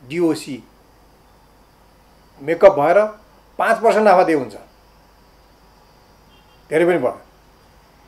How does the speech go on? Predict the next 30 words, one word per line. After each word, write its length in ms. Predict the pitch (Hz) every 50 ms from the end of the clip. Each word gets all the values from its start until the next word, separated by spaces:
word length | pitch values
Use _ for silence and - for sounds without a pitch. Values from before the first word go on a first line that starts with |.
| _ _ _ _ _ _ _ _ _ _ _ _ _ _ _ _ _ _ _ _ _ _ _ _ _ _ _ _ _ _ _ _ _ _ _ _ _ _ _ _ _ _ _ _ _ -
त्यति 180 | 180 170 -
गर्ने 220 | 160 165 160 156 143
सरकारले 440 | - 143 127 131 131 123 120 127 117
त्यो 500 | 110 - - _ _ _ _ - 165 131
किसिम 180 | 127 117 123
सब्सिडी 300 | - - - - 135 120
दियो 120 | 117 113 113
भने 120 | 139 123
हामी, 140 | 120 117 113
हामी 300 | 113 - - 117 110 110
ready 180 | 107 107 107 104
छौँ। 160 | - - - - _ _ _ _ _ - - _ -
होइन 200 | 131 147 147 127
भने 200 | 117 120 165 220 - - - - - - -
कुनै 160 | 277 294 311
पनि, 400 | - 262 254 247 226 190 - - - - - _ - 175 160
के 280 | 147 135 135 123 - 156
अरे, 220 | 143 143 135 123
प्राविधिक 520 | 113 - - 123 127 127 127 123 123 - -
तथ्य 240 | - - - - 139
पनि 180 | 139 160 156
छैन, 180 | 127 147 160 180
अ, 80 | 214 214 - _ _ _ _ - - _ _ _ _ _ _ - - - - - - - - _ - 113 113 113 113 117 123 131
र 200 | 131 143 143 135 -
काहीँ 180 | 160 165 165 131
केही 160 | - 156 139
प्रमाणिक 400 | - - 120 127 135 139 135 135 - - 113
documentation 460 | 107 107 110 123 127 131 139 139 156 156
पनि 140 | 175 170
छैन 260 | 147 160 175 180 202